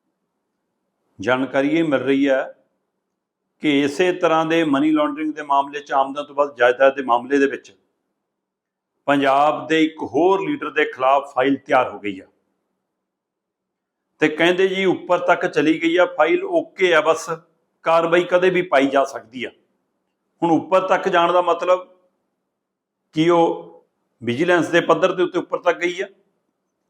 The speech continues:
ਕੀ ਉਹ ਪੁਲਿਸ ਦੇ ਪੱਧਰ ਤੇ ਉੱਪਰ ਤੱਕ ਗਈ ਆ, ਕਿ ਉਹ ਡੀ ਜੀ ਪੀ ਸਾਹਿਬ ਦੇ ਪੱਧਰ ਤੇ ਉੱਪਰ ਤੱਕ ਗਈ ਆ, ਕਿ ਉਹ ਮੁੱਖ ਮੰਤਰੀ ਸਾਹਿਬ ਦੇ ਹਰੇ ਪੈਨ ਤੱਕ ਗਈ ਆ, ਜਾਂ ਕੇਜਰੀਵਾਲ ਤੋਂ ਸਹੀ ਪਾਉਣ ਗਈ ਆ?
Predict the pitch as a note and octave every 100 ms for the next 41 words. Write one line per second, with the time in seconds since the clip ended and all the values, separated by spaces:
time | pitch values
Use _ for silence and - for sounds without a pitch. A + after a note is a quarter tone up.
0 | - F3 F3+ D#3+ C3 C3+ C3 C#3 D#3+ D#3+
1 | - _ _ D#3+ E3 F#3+ F3 F3+ D#3+ E3
2 | D#3+ D#3+ E3+ F#3+ - - _ _ _ _
3 | _ _ _ _ _ F3 D3+ B2 A#2+ C3+
4 | C#3+ C3+ D3+ F3+ F3+ F3 F#3+ - - D#3+
5 | - E3 D3 E3 F3 G3+ - _ _ _
6 | _ _ F#3+ F3 D#3 - D3 D3+ D#3 D#3
7 | E3+ E3+ A#2+ B2+ C#3+ D#3 D3+ D#3+ D3 D#3+
8 | F3 G#3 - _ _ F#3+ F#3+ F#3+ F#3 A3+
9 | G#3+ G#3+ G#3+ G3+ G3 G3 F#3 F3+ D3+ C#3